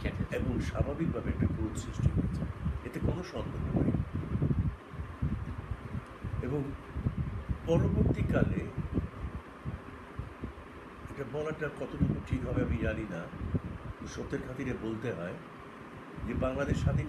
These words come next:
Speaker 2: হওয়ার পরপরই দুর্ভিক্ষ হয়েছে কয়েকদিন পর, বছর তিনেকের মাথায়।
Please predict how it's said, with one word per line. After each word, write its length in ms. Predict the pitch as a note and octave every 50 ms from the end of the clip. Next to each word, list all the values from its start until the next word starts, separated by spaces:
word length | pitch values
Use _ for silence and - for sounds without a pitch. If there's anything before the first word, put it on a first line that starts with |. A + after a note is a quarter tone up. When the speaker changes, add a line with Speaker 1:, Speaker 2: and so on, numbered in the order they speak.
| C3+
Speaker 2:
হওয়ার 140 | D3 D3 C#3+ - -
পরপরই 340 | D#3 D3+ D3+ - D#3+ D#3+ E3 -
দুর্ভিক্ষ 480 | - - - - - - - - - -
হয়েছে 280 | - - - - - - -
কয়েকদিন 260 | - - - - - - -
পর, 340 | - - - - - - - - - - - - - - - - - - - - - -
বছর 200 | A2+ - - -
তিনেকের 400 | - - - - - - - -
মাথায়। 360 | - - - - - - -